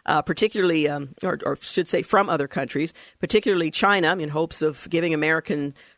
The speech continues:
producers a competitive edge. He publicly lambasted companies that outsource jobs, renegotiated pacts with major U S trade partners like Mexico, Canada, South Korea, and rankled longtime European allies by deeming their steel and aluminum exports a threat to national security.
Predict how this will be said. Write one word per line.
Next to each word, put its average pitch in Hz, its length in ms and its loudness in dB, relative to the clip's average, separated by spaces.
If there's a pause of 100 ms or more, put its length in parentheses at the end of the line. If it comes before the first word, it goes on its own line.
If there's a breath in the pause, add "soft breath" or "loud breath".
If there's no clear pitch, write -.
producers 170 580 2
a 165 60 -8
competitive 170 480 0
edge. 180 320 4
He - 120 -8
publicly 156 440 -2
lambasted 165 600 0
companies 160 460 -2
that 156 120 -2
outsource 151 520 0
jobs, 180 420 2
renegotiated 170 800 0
pacts 165 320 -2
with 151 100 -2
major 151 280 -2
U 147 200 0
S 139 140 -2
trade 185 300 0
partners 175 360 2
like 160 160 -4
Mexico, 160 540 -2
Canada, 160 420 -2
South 156 320 0
Korea, 151 360 -2 (420 loud breath)
and 175 160 2
rankled 196 400 4
longtime 180 480 2
European 170 480 2
allies 165 520 4
by 160 200 0
deeming 175 400 0
their 180 220 4
steel 170 400 2
and 156 100 -4
aluminum 160 480 0
exports 156 540 -2
a 160 80 0
threat - 340 -2
to - 100 -4
national 151 380 -2
security. 156 560 2